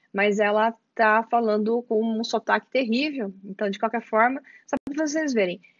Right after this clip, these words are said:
A questão dos megálitos de Petra. Petra faz parte do, da mesma época, também dezenas de milhares de anos se é que não estamos falando de centenas de milhares de anos antes da história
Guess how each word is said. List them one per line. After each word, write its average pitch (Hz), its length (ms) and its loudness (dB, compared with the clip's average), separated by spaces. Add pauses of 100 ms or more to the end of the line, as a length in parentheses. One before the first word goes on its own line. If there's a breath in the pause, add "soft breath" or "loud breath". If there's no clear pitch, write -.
(180 soft breath)
A 302 120 4
questão 339 420 -2
dos 254 220 -2
megálitos 226 760 4
de 240 140 -2
Petra. 180 640 -2
Petra 359 380 6
faz 233 280 0
parte 294 380 2
do, 220 320 0
da 214 100 2
mesma 302 460 0
época, 226 500 0 (160)
também 240 340 2
dezenas 269 880 0
de 262 80 0
milhares 262 680 4
de 226 180 0
anos 311 560 -2 (400 soft breath)
se - 140 0
é 302 40 4
que 311 120 -4
não 330 160 -2
estamos 269 440 0
falando 226 460 2
de 226 100 -2
centenas 277 1000 0
de 262 120 4
milhares 247 680 6
de 214 100 0
anos 269 540 0 (400 soft breath)
antes 415 560 6
da 254 180 4
história 254 840 2